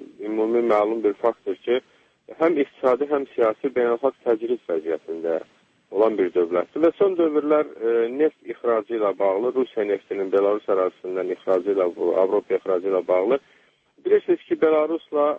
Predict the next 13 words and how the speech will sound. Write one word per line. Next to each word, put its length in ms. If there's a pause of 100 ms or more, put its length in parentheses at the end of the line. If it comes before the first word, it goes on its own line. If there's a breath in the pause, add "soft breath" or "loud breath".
(160)
Rusiya 320
arasında 560
da 60
müəyyən 480
soyuqluqlar 520
yaranıb 520
və 140
bundan 360
savayda 480 (520)
Belarusun 500
iqtisadiyyatı 840
təbii 400
ki, 220